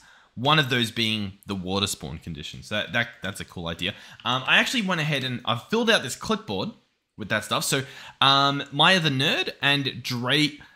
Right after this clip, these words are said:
uh, Drakenden? Dra-, Dra-, I'd say Drakenden. Let me know if that's wrong. Um, they suggested that, so I've gone through and we've got pretty much last episode's, uh, comment section <laughs> pretty much blasted on here, um, with, with who said it. So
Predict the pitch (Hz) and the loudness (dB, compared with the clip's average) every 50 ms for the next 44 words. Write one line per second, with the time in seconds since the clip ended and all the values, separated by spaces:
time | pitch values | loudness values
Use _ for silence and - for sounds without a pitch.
0 | _ _ _ 101 104 101 101 101 101 104 101 101 101 101 - - _ _ - 98 | _ _ _ -4 0 2 2 4 4 4 4 4 2 0 -4 -12 _ _ -12 -8
1 | 110 117 131 151 165 - 226 208 196 240 320 415 349 - _ _ _ _ _ _ | -4 0 2 2 2 2 2 0 0 -2 -4 -4 -8 -16 _ _ _ _ _ _
2 | _ _ _ _ _ _ _ _ _ _ 110 107 82 - - - - - - - | _ _ _ _ _ _ _ _ _ _ -8 -6 -6 -6 -8 -10 -12 -14 -16 -20
3 | _ _ _ _ _ _ _ _ - 170 185 180 220 180 151 147 127 117 113 107 | _ _ _ _ _ _ _ _ 4 4 4 6 4 2 2 4 4 4 4 2
4 | - 92 82 69 67 62 - - _ _ _ _ _ _ _ _ _ _ _ _ | 0 -4 -6 -6 -8 -12 -14 -16 _ _ _ _ _ _ _ _ _ _ _ _
5 | _ _ - 117 117 110 104 98 101 95 87 - 98 87 82 - - - - - | _ _ -4 -2 2 2 2 2 0 -2 -2 -2 -4 -6 -6 -10 -16 -20 -20 -6
6 | _ - 143 147 143 143 143 175 185 180 180 156 160 156 - - 117 127 147 143 | _ 2 2 2 2 2 4 4 4 4 4 4 2 2 2 0 0 0 0 0
7 | 131 117 120 120 170 175 175 165 - 151 135 135 131 135 - - _ - 107 107 | 0 -2 0 2 4 4 4 4 2 0 -2 -2 -4 -6 -10 -14 _ -6 -6 -4
8 | 101 101 - 117 110 - - - - 110 104 101 98 - 104 104 104 107 107 - | -4 -4 -4 -6 -6 -6 -8 -8 -6 -4 -4 -4 -4 -4 -2 -2 -2 -2 -2 -4
9 | 117 95 - - 104 92 92 87 85 95 90 90 85 80 - - - - 101 101 | -6 -6 -6 -4 -2 -2 -2 -2 -2 -2 -2 -2 -2 -4 -6 -6 -4 -2 -2 0
10 | 95 - - - 95 - - - 131 131 127 - - - - 170 - - - - | -2 -2 0 0 2 2 2 2 0 0 0 -2 -2 4 4 4 4 4 -2 -6
11 | - 143 135 123 113 104 - - 107 101 107 107 - 101 98 92 90 95 95 95 | -4 -2 0 0 0 -2 -2 -2 -2 0 0 -2 -4 -6 -6 -6 -6 -4 -6 -6
12 | 90 - - - - - - - _ - 101 95 92 92 90 92 90 - - 87 | -6 -8 -14 -20 -20 -20 -20 -14 _ -4 -4 -2 -2 -4 -4 -6 -8 -8 -10 -8
13 | 92 87 - - 92 85 82 - 92 85 78 71 - - 101 95 | -8 -8 -8 -8 -10 -10 -8 -6 -6 -6 -6 -6 -6 -4 -4 -4